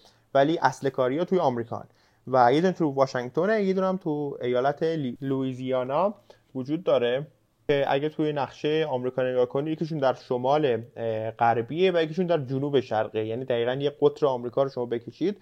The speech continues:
این دوتا انقدر با هم فاصله دارن و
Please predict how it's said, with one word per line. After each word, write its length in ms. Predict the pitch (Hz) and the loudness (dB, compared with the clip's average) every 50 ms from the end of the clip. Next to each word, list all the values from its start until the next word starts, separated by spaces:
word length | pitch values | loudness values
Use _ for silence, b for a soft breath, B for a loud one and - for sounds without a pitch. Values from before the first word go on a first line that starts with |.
| b b b b b b - | b b b b b b -8
این 120 | 147 139 | -6 -2
دوتا 400 | 131 135 135 - - 151 175 180 | 0 0 0 2 2 2 4 4
انقدر 360 | 165 151 151 151 156 143 131 | 2 0 0 4 4 4 4
با 120 | 123 127 135 | 4 0 0
هم 60 | 143 | 2
فاصله 400 | 139 - 127 120 - 123 120 123 | 4 2 2 4 4 2 2 2
دارن 280 | 113 110 104 101 92 - _ _ _ _ _ _ _ _ _ _ _ - 131 131 | 0 0 -4 -4 -6 -12 _ _ _ _ _ _ _ _ _ _ _ -20 -2 4
و 340 | 139 135 135 135 135 127 | 6 8 8 10 8 6